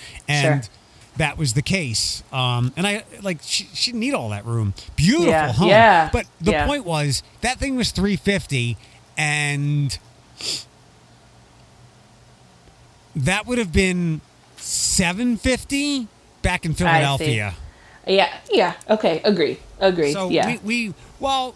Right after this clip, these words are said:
Speaker 1: we have a lot of dumb people here. We make out on cost of
Speaker 2: <laughs>
Speaker 1: living.
Speaker 2: We do all right.
Speaker 1: Yeah. All right. Um, I'll text you later. We have some things to, to catch up on, and, um,
Speaker 2: Yes, we do.
Speaker 1: I have to look up the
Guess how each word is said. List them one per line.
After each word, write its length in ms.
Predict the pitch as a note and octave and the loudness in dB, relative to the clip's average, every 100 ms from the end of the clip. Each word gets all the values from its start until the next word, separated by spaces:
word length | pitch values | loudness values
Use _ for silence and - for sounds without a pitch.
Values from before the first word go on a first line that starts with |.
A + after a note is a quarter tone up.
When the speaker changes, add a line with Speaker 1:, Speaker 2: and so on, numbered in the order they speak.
| - | -10
Speaker 1:
we 80 | B3+ | -8
have 100 | A#3+ | -4
a 20 | |
lot 160 | B3 | -2
of 60 | G3+ | 0
dumb 220 | G#3 C#4 | 0 0
people 300 | G#3 E3+ C3 | 2 0 0
here. 400 | A2+ A#2+ D3+ G#3 F3+ - - - | -2 0 -2 -4 -8 -18 -12 -2
We 60 | |
make 240 | C#3 A3 A#3+ | 0 2 6
out 140 | G#3 | 6
on 100 | A3+ | 6
cost 300 | C4+ - - | 4 4 4
of 100 | A3 | 2
Speaker 2:
<laughs> 20 | |
Speaker 1:
living. 300 | D3 A#2 G2 F2 - - - | 2 0 -6 -16 -20 -20 -2
Speaker 2:
We 420 | A3+ G#3 G#3+ A#3+ | 0 4 4 4
do 200 | A#3 D4 | 6 10
all 220 | C#4 C4+ | 12 12
right. 300 | G3 D#3 C#3 - - - - - - - | 12 6 4 -2 -20 -20 -20 -20 -20 -20
Speaker 1:
Yeah. 60 | G#2+ G#2+ - - - - | -20 -20 -20 -20 -20 -16
All 100 | E3+ | -8
right. 220 | G3 E3+ D3 | -4 -4 -4
Um, 240 | E3 E3+ D#3+ | -2 -2 -2
I'll 160 | F#3 A3 | -2 0
text 300 | - A3 - | 2 0 2
you 60 | D#3+ | 2
later. 220 | E3 C#3 | 4 2
We 100 | D3 | 2
have 100 | D#3 | 0
some 160 | E3+ | 0
things 300 | C3+ D#3+ D3+ - | 0 0 -2 -2
to, 220 | D3+ C3 | -4 -4
to 100 | - | -2
catch 280 | - C#3+ D3+ | 0 0 2
up 200 | C#3+ - | 0 0
on, 340 | C3+ C3+ C#3 C#3 | 0 0 -2 -4
and, 340 | C3 C3+ C3+ | -4 -2 0
um, 200 | C#3 C3+ | 0 0
Speaker 2:
Yes, 220 | C3 C#3 | 0 0
we 120 | C#3 - | 0 0
do. 320 | C#3+ D3+ D3+ - - - - - - - - - - - - | -2 -2 -4 -6 -6 -6 -10 -14 -20 -20 -20 -20 -20 -12 -2
Speaker 1:
I 100 | E3 | 0
have 180 | F#3+ G#3 | 0 -2
to 60 | |
look 220 | G#3+ G3+ G#3+ | 0 0 0
up 180 | F#3 - | -4 -4
the 300 | C#3 C3 | -2 -2